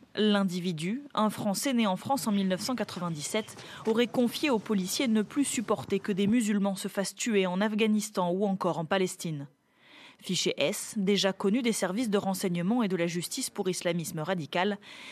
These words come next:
il avait été condamné en deux mille seize à cinq ans de prison pour avoir voulu commettre une action violente.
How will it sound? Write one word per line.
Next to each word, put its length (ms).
il 140
avait 180
été 280
condamné 480
en 100
deux 140
mille 160
seize 320
à 60
cinq 300
ans 100
de 60
prison 400
pour 160
avoir 180
voulu 220
commettre 400
une 80
action 240
violente. 520